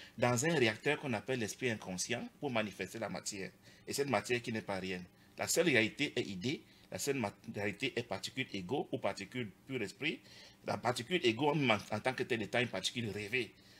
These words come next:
parce qu'elle peut être divisée. La vraie particule est indivisible et celle qu'on appelle le pur esprit, c'est ce qu'on appelle Dieu. Je dis, toi, en tant que professeur de physique, comme je te sais, électronique, ma foi, tu devrais trop bien comprendre cette histoire,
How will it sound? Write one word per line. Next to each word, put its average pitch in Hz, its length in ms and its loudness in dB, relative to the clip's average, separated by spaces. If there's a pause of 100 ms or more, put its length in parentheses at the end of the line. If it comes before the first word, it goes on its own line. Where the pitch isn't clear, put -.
(140)
parce 95 160 -2
qu'elle 120 200 2
peut 113 100 2
être 107 180 2
divisée. 92 540 -6
La 104 140 2
vraie 185 240 4
particule 147 680 0
est - 180 -2
indivisible 127 720 -2
et - 60 -6
celle 117 180 -2
qu'on 120 200 0
appelle 120 360 -2 (440)
le - 80 -8
pur 160 240 2
esprit, 135 340 -2
c'est - 140 -4
ce 107 40 -2
qu'on 113 160 -2
appelle 104 300 -2 (140)
Dieu. 87 260 -6 (720)
Je 123 60 -2
dis, 214 180 -2
toi, 202 260 6
en 143 40 4
tant 180 100 6
que 180 60 0
professeur 135 240 0
de 123 60 0
physique, 117 340 -4 (140)
comme 123 140 -4
je 110 80 -2
te 107 140 -6
sais, 147 260 -2 (340)
électronique, 113 560 0
ma 101 120 -6
foi, 131 240 0
tu 131 180 -6
devrais 123 320 -2
trop 208 320 -4
bien 156 160 -4
comprendre 120 340 -4
cette 98 140 -10
histoire, 113 400 -4